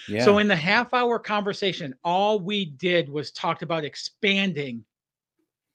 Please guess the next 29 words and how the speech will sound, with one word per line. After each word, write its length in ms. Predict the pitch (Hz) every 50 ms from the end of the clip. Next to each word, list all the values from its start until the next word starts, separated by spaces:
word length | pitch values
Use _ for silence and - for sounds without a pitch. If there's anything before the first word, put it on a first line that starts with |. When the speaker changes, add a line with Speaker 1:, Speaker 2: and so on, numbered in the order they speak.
| _ -
Speaker 1:
the 80 | 160
potential 720 | - - 180 165 - - - - 220 226 220 220 220 214 208
of 80 | 160
what's 180 | 175 190 190 -
possible 460 | - - 170 160 151 - 156 147 139 123
for 120 | - 127
him. 200 | 135 135 110 95 _ _ - - - -
Now, 140 | 185 180 175
tell 240 | 175 - - 214 240
me 120 | 262 269
that 140 | 262 247 226
Speaker 2:
Wow. 40 | -
Speaker 1:
that 180 | 220 208 214 208
wouldn't 260 | 208 208 202 196 -
be 160 | - 202 196
an 120 | 185 180 175
exciting 440 | 170 - - - 185 190 185 180 170
conversation 640 | 170 170 175 165 165 156 - 175 160 - - 156
to 80 | 135 139
have. 300 | 120 151 143 117 107 - _ _ _ _ _ _ _ _ _ -
Speaker 2:
Absolutely. 920 | 139 165 180 160 - - 139 127 120 131 160 170 120 98 90 82 76 - - -
Absolutely. 720 | 135 175 185 - - - 127 131 151 180 147 117 - -
Speaker 1:
This, 100 | - - - _ - - - -
I 80 | 202 196
talked 340 | - - 208 240 262 254 -
to 100 | 269 285
him 160 | 254 226 202
this 260 | 196 220 - - -
week. 320 | 196 214 202 165 127 95